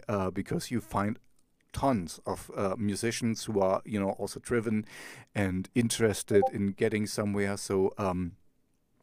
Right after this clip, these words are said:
I highly, highly recommend that you, um, uh, go there and, um, yeah, and check it out. Sorry, I was just distracted. Um, so yeah,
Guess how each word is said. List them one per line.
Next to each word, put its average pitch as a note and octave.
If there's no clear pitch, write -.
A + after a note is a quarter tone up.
I G2
highly, B2
highly G#2
recommend G2+
that G#2
you, G#2
um, F#2+
uh, F#2
go A#2+
there A2+
and, G2
um, F#2
yeah, A2
and A2
check A#2+
it G#2+
out. F2
Sorry, F#2+
I F2
was F2+
just -
distracted. G2+
Um, G#2+
so G3+
yeah, A2+